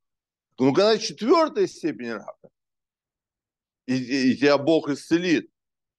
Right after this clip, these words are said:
во имя Иисуса, то тогда скажут: это Бог».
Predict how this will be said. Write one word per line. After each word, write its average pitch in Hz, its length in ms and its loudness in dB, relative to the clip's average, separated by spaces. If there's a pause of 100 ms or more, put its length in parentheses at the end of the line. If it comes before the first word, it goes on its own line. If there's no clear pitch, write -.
(260)
во 117 180 0
имя 120 240 -4
Иисуса, 117 480 -16 (1600)
то 117 140 -2
тогда 135 320 2
скажут: 127 340 0
это 110 200 -4
Бог». 143 440 -6